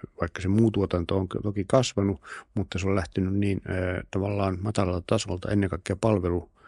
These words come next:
palvelutuotanto, e-, että, ö, me ei ole saavutettu, ö, tavallaan pystytty korvaamaan, korvaamaan sitä korkean tuottavuuden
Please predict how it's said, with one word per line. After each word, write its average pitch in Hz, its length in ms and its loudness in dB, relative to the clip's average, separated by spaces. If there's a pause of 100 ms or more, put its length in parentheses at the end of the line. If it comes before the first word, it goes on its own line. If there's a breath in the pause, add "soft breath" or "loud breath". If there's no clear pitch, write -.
(520 loud breath)
palvelutuotanto, 92 920 0 (1600 loud breath)
e-, 95 380 0
että, - 480 -2 (140)
ö, 92 520 -2 (1200)
me 104 180 2
ei 101 240 4
ole 104 120 2
saavutettu, - 680 0 (260)
ö, 95 180 0
tavallaan 101 360 2
pystytty 101 420 -2
korvaamaan, 90 720 4
korvaamaan 92 600 2
sitä 92 360 -2 (480 loud breath)
korkean 95 440 2
tuottavuuden 87 640 0